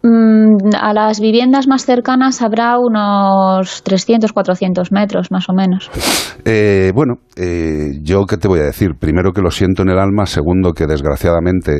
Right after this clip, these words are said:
Speaker 2: eh, esto sucede, eh, y seguirá
Speaker 1: Mucho.
Speaker 2: sucediendo mientras, eh, no se
Speaker 1: Mm.
Speaker 2: tomen en serio, eh, que algunos cazadores, eh, no tienen ni criterio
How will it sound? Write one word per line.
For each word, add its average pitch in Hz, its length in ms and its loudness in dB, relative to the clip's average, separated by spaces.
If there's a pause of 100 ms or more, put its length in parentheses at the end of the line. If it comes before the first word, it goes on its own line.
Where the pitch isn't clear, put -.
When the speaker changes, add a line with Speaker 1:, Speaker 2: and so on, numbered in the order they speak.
Speaker 2:
eh, 71 320 -2
esto - 240 -4
sucede, 95 480 -2 (360)
eh, 69 460 -4
y 78 220 0
seguirá 71 300 -2
Speaker 1:
Mucho. - 160 2
Speaker 2:
sucediendo 87 420 0
mientras, 76 760 -2
eh, 71 240 0
no 80 260 0
se 73 420 -2
Speaker 1:
Mm. - 40 -12
Speaker 2:
tomen 76 280 -2
en 71 100 -4
serio, 82 380 -2 (580)
eh, 60 560 -4 (340)
que 76 140 -2
algunos 80 460 -2
cazadores, 82 760 -4
eh, 65 380 -8
no 73 300 -2
tienen 78 340 -2 (120)
ni 71 680 -2
criterio 101 600 -2